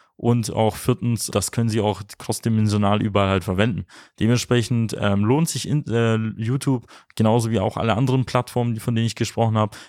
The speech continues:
Es gibt in meinen Augen heutzutage gar keine Plattform, die sie nicht einsetzen sollten oder könnten. Es gibt ein paar vielleicht Nischenplattformen wie Pinterest, auch teilweise Twitter, wo ich halt sage, okay, das macht wenig Sinn, wenn sie jetzt ein mittelständisches Unternehmen sind.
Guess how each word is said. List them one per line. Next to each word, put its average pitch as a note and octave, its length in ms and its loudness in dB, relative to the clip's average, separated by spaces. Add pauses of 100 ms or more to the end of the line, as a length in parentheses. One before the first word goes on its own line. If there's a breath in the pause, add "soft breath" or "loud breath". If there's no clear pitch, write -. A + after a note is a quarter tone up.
Es - 120 -4
gibt C#3+ 180 -2
in B2 80 -2
meinen B2 260 2
Augen B2 440 0
heutzutage A#2 500 2
gar A2+ 160 2
keine A#2 240 -2
Plattform, A2+ 560 -2 (300 soft breath)
die A2 80 -2
sie G#2+ 120 0
nicht A#2+ 280 -2
einsetzen G2+ 500 2
sollten G2+ 320 0
oder G2 180 0
könnten. A#2 420 -2 (280 loud breath)
Es - 100 -10
gibt C3 180 0
ein - 20 -20
paar A2+ 180 4
vielleicht - 500 -4
Nischenplattformen B2 920 0
wie G#2 80 -2
Pinterest, A#2 760 0
auch G#2 140 -4
teilweise G2+ 540 0
Twitter, C3 400 0
wo A2+ 80 -2
ich A2 160 -2
halt G#2+ 160 2
sage, A2 260 2
okay, A2 180 -2
das G#2 220 -4
macht G#2+ 380 0
wenig A2+ 260 6
Sinn, A#2+ 220 2
wenn G#2+ 100 0
sie G2+ 120 -2
jetzt G#2 180 -6
ein A2 40 -2
mittelständisches G#2+ 500 -4
Unternehmen A2+ 440 0
sind. A#2+ 220 -2